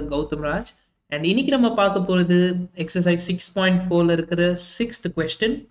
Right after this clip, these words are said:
And இதுதான் trigonometry-யோட லாஸ்ட் கொஸ்டின் for tenth ஸ்டாண்டர்ட். ஆ, ரொம்ப ஈஸியான கொஸ்டின் இது. இங்க பாத்தீங்கன்னா, there are three villages, மூணு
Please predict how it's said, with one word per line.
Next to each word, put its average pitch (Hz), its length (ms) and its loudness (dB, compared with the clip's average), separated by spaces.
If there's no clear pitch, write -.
And 147 140 -4
இதுதான் 208 360 6
trigonometry-யோட 175 680 0
லாஸ்ட் 175 440 0
கொஸ்டின் 139 360 -12
for 135 160 -6
tenth 143 220 -8
ஸ்டாண்டர்ட். 143 360 -6
ஆ, 147 240 -2
ரொம்ப 240 120 -2
ஈஸியான 208 420 2
கொஸ்டின் 151 340 -6
இது. 160 140 -4
இங்க 185 240 0
பாத்தீங்கன்னா, 240 420 0
there 196 160 2
are 277 60 -4
three 269 180 4
villages, 180 400 2
மூணு 202 160 2